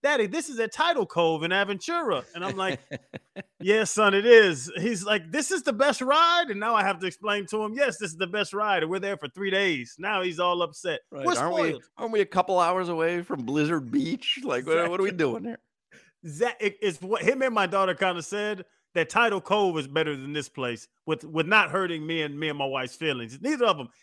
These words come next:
Speaker 1: neither of 'em were impressed.
Speaker 2: It's funny, though. I mean, I talked to plenty of people, you know, by the pool or by the beach, and they're like, you know, "Where you from? Where'd you come in from?" And when you tell them Florida or Miami,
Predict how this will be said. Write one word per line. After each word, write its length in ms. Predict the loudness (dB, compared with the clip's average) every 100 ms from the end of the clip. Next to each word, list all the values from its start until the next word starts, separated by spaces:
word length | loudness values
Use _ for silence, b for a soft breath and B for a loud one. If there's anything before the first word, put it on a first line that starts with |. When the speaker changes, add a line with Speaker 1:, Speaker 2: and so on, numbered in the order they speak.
| -6
Speaker 1:
neither 400 | 0 2 4 4
of 100 | 2
'em 120 | -2
were 160 | -2
impressed. 520 | -2 -4 -8 -8 -16 _
Speaker 2:
It's 160 | 0 4
funny, 280 | 6 6 6
though. 180 | 2
I 80 | 2
mean, 140 | 2 0
I 60 |
talked 280 | 2 4 4
to 80 | 0
plenty 260 | 2 2
of 80 | 2
people, 340 | 0 0 0 0
you 120 | 0
know, 160 | -2
by 160 | -2 -6
the 100 | -8
pool 420 | -8 -4 -2 0
or 60 | 0
by 180 | 0 0
the 120 | -2
beach, 360 | -4 -6 -6
and 80 | -4
they're 120 | 0
like, 120 | 0 0
you 40 |
know, 100 | -2
"Where 140 | -2 -4
you 120 | -6 -2
from? 280 | 2 2 0
Where'd 200 | -6 -8
you 80 |
come 200 | -6 -6
in 200 | -4 -6
from?" 380 | -6 -6 -6 -10 -10
And 140 | -6
when 140 | -4 -4
you 80 |
tell 260 | -4 -2 0
them 280 | -2 -4 -10
Florida 420 | -2 2 4 4
or 180 | 0 -2
Miami, 640 | -6 -8 -6 -6 -8 -10